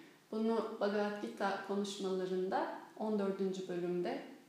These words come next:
üzerinden konuşmuştuk. Videolardan YouTube'da izleyebilirsiniz.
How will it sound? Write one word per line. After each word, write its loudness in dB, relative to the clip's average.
üzerinden -2
konuşmuştuk. -4
Videolardan 0
YouTube'da -2
izleyebilirsiniz. -2